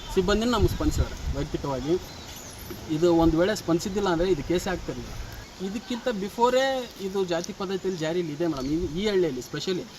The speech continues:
ವಾಗ್ಮೋಡೆ ಸರ್, ನಮ್ಮ ಸರ್ಕಲ್ ಇನ್ಸ್ಪೆಕ್ಟರ್ ವಾಗ್ಮೋಡೆ ಸರ್ ಇದ್ದರು, ಅವಾಗನೇ ಈ ರೀತಿ ಕಿರಿಕಿರಿ ಆಗಿತ್ತು. ಆವಾಗಲೂ ನಾನೇ ಬಂದಿದ್ದೆ, ಇಂಟರ್ಫಿಯರ್ ನಾನೇ ಆಗಿದ್ದೆ. ಬಂದು ಅವ್ರಿಗೆ ಸಮಾಧಾನ ಮಾಡಿ, "ಇದೆಲ್ಲ ಸರಿಯಲ್ಲ, ನಾವು, ನಾವು ಅಣ್ಣ ತಮ್ಮರು, ಜ-, ಇದು ನಮ್ಮ ದೇಶ,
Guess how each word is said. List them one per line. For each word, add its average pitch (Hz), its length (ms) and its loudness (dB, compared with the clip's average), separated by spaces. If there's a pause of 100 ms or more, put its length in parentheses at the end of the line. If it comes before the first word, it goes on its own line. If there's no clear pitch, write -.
(180)
ವಾಗ್ಮೋಡೆ 202 380 0
ಸರ್, 220 320 -4
ನಮ್ಮ 180 360 0
ಸರ್ಕಲ್ 160 300 -4
ಇನ್ಸ್ಪೆಕ್ಟರ್ 190 360 -4
ವಾಗ್ಮೋಡೆ 170 320 -2
ಸರ್ 185 200 -4
ಇದ್ದರು, 165 180 -4
ಅವಾಗನೇ 208 380 0
ಈ 214 140 -2
ರೀತಿ 190 220 -2
ಕಿರಿಕಿರಿ 180 360 -2
ಆಗಿತ್ತು. 175 400 -4 (400)
ಆವಾಗಲೂ 240 400 4
ನಾನೇ 233 240 4
ಬಂದಿದ್ದೆ, 226 300 0
ಇಂಟರ್ಫಿಯರ್ 196 340 0
ನಾನೇ 196 180 2
ಆಗಿದ್ದೆ. 156 260 -2
ಬಂದು 220 320 2
ಅವ್ರಿಗೆ 180 500 -2
ಸಮಾಧಾನ 208 340 0
ಮಾಡಿ, 190 200 0
"ಇದೆಲ್ಲ 165 280 2
ಸರಿಯಲ್ಲ, 196 360 0
ನಾವು, 180 240 4
ನಾವು 190 160 2
ಅಣ್ಣ 160 120 2
ತಮ್ಮರು, 180 280 -2
ಜ-, 143 760 -4
ಇದು 196 100 2
ನಮ್ಮ 185 240 4
ದೇಶ, 214 240 0